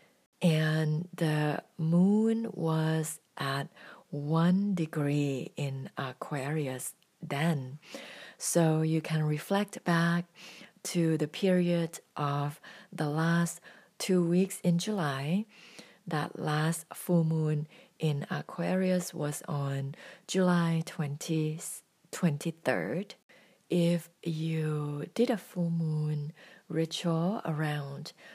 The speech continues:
releasing and over-identification with a group or a community, then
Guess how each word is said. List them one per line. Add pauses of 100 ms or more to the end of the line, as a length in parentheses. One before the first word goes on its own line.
(140)
releasing
and (840)
over-identification
with (100)
a (100)
group (280)
or
a
community, (720)
then